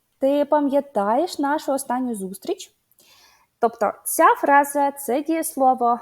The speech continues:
ми використовуємо тоді, коли ми щось пам'ятаємо або згадуємо. Продовжуємо далі.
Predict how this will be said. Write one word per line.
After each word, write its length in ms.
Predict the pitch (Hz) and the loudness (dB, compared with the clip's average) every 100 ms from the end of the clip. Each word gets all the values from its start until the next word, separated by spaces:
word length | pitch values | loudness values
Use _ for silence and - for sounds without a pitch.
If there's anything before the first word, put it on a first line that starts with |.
| - | -4
ми 160 | 214 | -4
використовуємо 840 | 269 302 294 285 - 247 233 226 202 | -2 -2 -4 -6 -2 -2 -2 -6 -8
тоді, 260 | 202 220 | -10 -10
коли 240 | 381 233 202 | -6 -6 -6
ми 120 | 196 | -8
щось 200 | - 190 | -12 -16
пам'ятаємо 1120 | - 294 320 330 - 330 339 320 294 269 262 277 _ 427 | -4 -2 -2 -6 -2 -2 -2 -4 -6 -6 -8 -12 _ -6
або 320 | 277 208 226 226 _ | -4 -4 -4 -6 _
згадуємо. 880 | - 185 214 208 190 180 175 185 202 - _ _ _ _ _ _ _ | -16 -10 -6 -6 -6 -10 -12 -14 -18 -20 _ _ _ _ _ _ _
Продовжуємо 640 | 277 240 214 202 196 196 | -2 0 -2 -4 -8 -6
далі. 480 | 214 381 539 440 | 0 0 2 -2